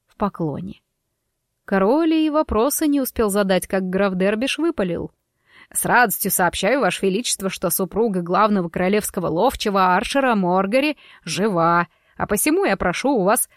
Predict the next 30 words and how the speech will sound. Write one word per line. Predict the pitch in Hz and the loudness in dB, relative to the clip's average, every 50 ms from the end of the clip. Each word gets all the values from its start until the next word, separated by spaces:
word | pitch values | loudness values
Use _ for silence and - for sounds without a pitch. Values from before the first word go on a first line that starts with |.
| _ _ _ | _ _ _
аудиенцию. | - - 214 262 262 233 247 185 156 147 156 143 139 - - - 147 160 185 | -2 0 2 2 2 2 0 0 0 0 -2 -2 -4 -6 -8 -6 -4 -2 0
Моя | 208 214 202 208 202 | 2 2 2 4 4
Эльвинг | 190 190 202 208 202 202 202 202 185 | 4 4 2 2 2 2 0 0 0
законная | 175 196 196 - - 180 196 208 202 202 202 196 | 0 0 0 0 2 2 2 2 2 0 0 0
Моргари | 190 185 196 226 226 233 247 226 190 165 _ _ _ _ | 0 2 2 2 2 2 2 2 2 0 _ _ _ _
и | - 185 | -4 0
должна | 180 208 202 190 165 165 196 220 247 | 2 4 4 2 2 0 0 0 0
получить | - 233 220 214 202 - - 233 233 - | 2 0 0 0 0 -2 -2 -4 -4 -4
все | - - 185 190 | -4 -2 -2 -2
привилегии, | - - 214 208 226 226 202 180 170 196 220 233 233 277 311 294 | 0 0 2 2 2 2 2 2 2 2 2 2 2 2 0 0
какие | 254 - 254 226 - 220 214 208 196 | 2 0 -2 0 0 0 0 0 2
ей | 190 185 160 | 2 0 0
причитаются | 170 160 156 - 170 - - 170 208 240 247 - - 196 | -2 -4 -6 -6 -6 -4 -2 0 2 2 2 0 -2 -4
по | - 185 185 | -2 -2 -2
статусу". | 175 - - - 170 185 208 202 - - 165 - - - - - - _ _ _ _ _ _ _ _ _ _ _ _ _ _ _ _ _ _ _ _ | -2 -2 -4 -2 0 2 2 0 0 -4 -6 -6 -6 -6 -8 -10 -16 _ _ _ _ _ _ _ _ _ _ _ _ _ _ _ _ _ _ _ _
Аршер | - - 233 - - - 196 180 170 | -4 -4 -4 -2 -2 -4 -4 -4 -2
даже | 170 190 190 190 180 185 | -2 -2 0 0 0 0
не | 190 | 0
повернул | 180 - 196 180 190 190 190 196 208 214 | 0 -2 -2 -2 0 0 0 0 0 0
голову | 202 185 185 180 170 165 160 160 | -2 0 0 0 0 0 -2 -4
в | 156 - | -6 -6
сторону | - - 180 175 175 180 175 | -4 -4 -2 -2 0 -2 -2
графа. | 165 165 147 131 - - - - - _ _ _ _ _ _ | -2 -4 -6 -8 -8 -10 -16 -18 -20 _ _ _ _ _ _
Вместо | - 170 185 226 277 - - 226 | -6 -4 -2 -2 -2 -2 -2 -2
этого, | 269 330 - 269 208 190 | -2 -2 -2 -2 -2 0
глядя | 180 196 220 233 196 196 | 0 0 0 0 0 0
на | 202 208 | 0 0
меня, | 202 202 202 277 320 | 2 2 0 0 0
цинично | - - 202 190 185 247 285 - - 254 294 | 0 0 0 2 2 0 0 -2 0 0 0
усмехнулся. | - - - 311 - - 247 202 165 156 - - - - | 0 0 -2 -2 -2 -2 -2 -2 -2 -4 -4 -6 -8 -8